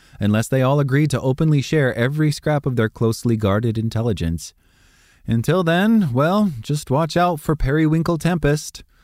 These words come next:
Last year, Periwinkle Tempest launched crippling ransomware attacks across the entire nation of Costa Rica, leading the country's government to declare a national emergency.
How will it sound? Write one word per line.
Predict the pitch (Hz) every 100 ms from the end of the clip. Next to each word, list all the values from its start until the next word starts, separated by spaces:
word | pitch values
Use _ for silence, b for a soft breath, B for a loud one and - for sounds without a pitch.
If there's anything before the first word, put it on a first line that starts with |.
| b -
Last | 123 127 -
year, | 165 143
Periwinkle | 123 131 127 135 135
Tempest | 123 139 147 131 -
launched | 113 117 - -
crippling | - 123 151 160 139
ransomware | 131 139 147 139 113 113
attacks | - 113 -
across | 120 117 117
the | - 101
entire | 95 123 135
nation | 131 120 131 127
of | -
Costa | 113 98 104
Rica, | 120 135 95 82 b b b
leading | 101 101 110 120
the |
country's | 110 123 120 120
government | 107 117 143 127 117
to | 120
declare | 117 - 113 117
a | 107
national | 101 110 127 113
emergency. | 120 127 110 101 95 82